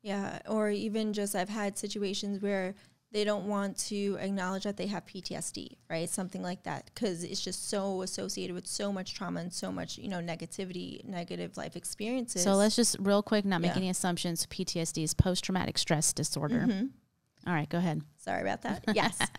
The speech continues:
Speaker 1: Um, so that they don't want that diagnosis, right? There's a big negative connotation with di-, it being viewed as your diagnosis. So I asked them, like, "Okay, what do you consider it?"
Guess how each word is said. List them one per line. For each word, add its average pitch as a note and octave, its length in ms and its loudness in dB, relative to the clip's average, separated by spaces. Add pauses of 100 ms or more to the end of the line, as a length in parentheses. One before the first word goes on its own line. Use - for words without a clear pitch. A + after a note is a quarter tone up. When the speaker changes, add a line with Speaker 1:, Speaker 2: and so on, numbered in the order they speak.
(220)
Speaker 1:
Um, A3+ 480 6
so A3+ 420 6
that G#3+ 400 0
they G#3+ 100 6
don't A#3 180 2
want G#3+ 180 0
that F3 140 -2
diagnosis, E3 880 -4
right? C#3+ 220 -2
There's F#3+ 180 0
a F#3 60 0
big G3 800 0
negative F#3+ 440 -2
connotation F3 720 -4
with E3 160 -4
di-, D3 280 -4
it - 160 -10
being F#3+ 420 -6 (340)
viewed G#3+ 340 -2
as F3 180 2
your F3 100 -2
diagnosis. F3 840 -4 (320)
So G3+ 480 4
I G#3 160 0
asked - 360 -2
them, B3 120 0
like, G3+ 200 -2
"Okay, C4+ 260 -2
what G3 240 2
do G3 40 -4
you A#3+ 120 2
consider A3+ 500 -2
it?" - 180 -6